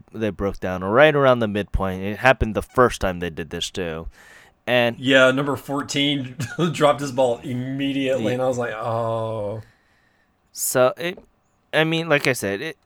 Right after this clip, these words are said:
Speaker 1: <sighs> this is one of the things where the, the clicks and the memes were more evident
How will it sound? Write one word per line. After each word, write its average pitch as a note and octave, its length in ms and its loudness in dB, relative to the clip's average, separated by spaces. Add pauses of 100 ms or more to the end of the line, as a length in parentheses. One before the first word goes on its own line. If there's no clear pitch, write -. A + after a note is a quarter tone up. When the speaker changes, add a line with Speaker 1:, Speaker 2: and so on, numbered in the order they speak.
Speaker 1:
<sighs> - 180 -14
this C3+ 180 -2
is C3 140 -6
one C3 180 0
of C#3 140 0
the B2 80 -12
things A2+ 320 -2
where G2 300 0 (180)
the, G2 120 -6
the G2+ 160 -8
clicks - 400 -4
and C#3 120 -4
the C3+ 80 2
memes C#3+ 640 -4
were G#2+ 600 -2
more A2+ 520 -2
evident A#2+ 480 0